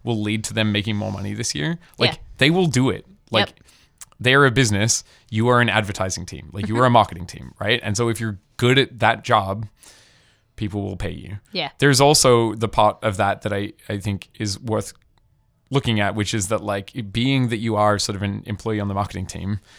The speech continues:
Speaker 1: if you're not very good at it, it might be advantageous to just, like, get a job and pay for the things that you love with that money. You know,
Speaker 2: Yeah.
Speaker 1: like, it, it, you sort of do have to figure out, like,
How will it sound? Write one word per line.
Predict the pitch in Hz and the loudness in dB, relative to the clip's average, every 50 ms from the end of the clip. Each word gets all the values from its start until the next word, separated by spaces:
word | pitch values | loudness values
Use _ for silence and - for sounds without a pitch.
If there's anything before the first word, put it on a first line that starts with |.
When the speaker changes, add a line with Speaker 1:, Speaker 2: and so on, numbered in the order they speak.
| - - _ _ | -20 -20 _ _
Speaker 1:
if | - - | -16 -12
you're | - 90 | -6 0
not | 95 123 160 - | 2 2 2 2
very | - 104 98 95 | 2 -2 -2 -2
good | 92 95 95 | -4 -4 -4
at | 95 | -4
it, | 98 104 107 - _ _ _ _ _ _ _ _ _ _ _ _ _ _ - | -4 -4 -4 -6 _ _ _ _ _ _ _ _ _ _ _ _ _ _ -4
it | 117 107 107 | -2 2 4
might | 135 151 214 - | 6 4 4 4
be | 285 302 | 4 4
advantageous | 311 233 247 233 180 131 127 135 131 127 117 - | 6 6 6 4 4 4 2 2 4 2 2 2
to | - 127 | 2 2
just, | 110 107 113 101 - - - | 2 2 2 2 2 2 0
like, | 113 107 101 85 - | 0 0 0 -2 -2
get | - 107 104 | 0 0 2
a | 107 104 | 2 0
job | 95 - - - - 98 95 95 92 92 95 98 107 - _ _ _ _ _ _ _ _ _ | 0 -4 -6 -4 -2 -2 -2 -2 -4 -8 -10 -12 -14 -18 _ _ _ _ _ _ _ _ _
and | - 101 98 90 - _ _ _ _ | -4 -4 -4 -4 -6 _ _ _ _
pay | - - 104 104 | -6 -2 -2 -2
for | 98 - - 110 | -2 -2 -4 -4
the | 92 101 95 | -4 -4 -6
things | - 107 101 98 92 - | -4 -4 -2 -2 -2 -4
that | 110 | -6
you | 104 101 | -6 -6
love | 95 95 95 92 85 | -4 -4 -4 -4 -4
with | 98 95 - | -6 -8 -6
that | 95 92 - | -6 -6 -6
money. | 101 95 87 80 80 78 - | -8 -10 -12 -12 -14 -16 -16
You | - 104 117 113 | -8 -2 0 2
know, | 113 117 139 147 | 4 6 6 6
Speaker 2:
Yeah. | 135 | 6
Speaker 1:
like, | 110 110 107 | 4 4 2
it, | 123 117 110 | 0 -2 -4
it, | 123 120 101 | -8 -10 -8
you | 107 135 135 139 131 | -2 0 2 2 4
sort | 117 - - 156 156 | 4 4 6 6 4
of | 160 127 | 4 2
do | - 127 139 | 2 2 4
have | 127 107 101 - | 4 4 2 2
to | 107 95 | -2 -6
figure | - 117 98 107 | -4 -2 0 2
out, | 107 101 92 | 2 2 0
like, | 101 101 95 - - | -2 -6 -8 -10 -14